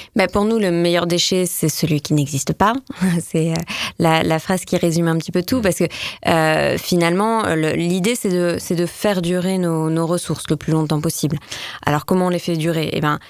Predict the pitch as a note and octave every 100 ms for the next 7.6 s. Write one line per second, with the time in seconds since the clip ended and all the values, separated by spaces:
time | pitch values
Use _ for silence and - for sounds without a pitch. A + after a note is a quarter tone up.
0 | - - - D#3 C#3+ - - D#3 D#3+ F3+
1 | F3 - D#3+ D3+ D3 D#3+ D3+ C#3+ D3 -
2 | D#3+ D#3+ G3 F#3+ D3+ D3+ - - - F3
3 | E3 D#3+ D#3+ - E3 D#3+ E3+ - D#3+ D#3
4 | D#3+ D#3 D#3+ - A3 G3 - - - F#3
5 | F3+ F3 F3+ - G#3+ F3+ E3 F3 E3+ -
6 | D#3 - D#3 E3+ G3 F3 - D#3+ D#3 -
7 | D#3+ - E3+ - F#3+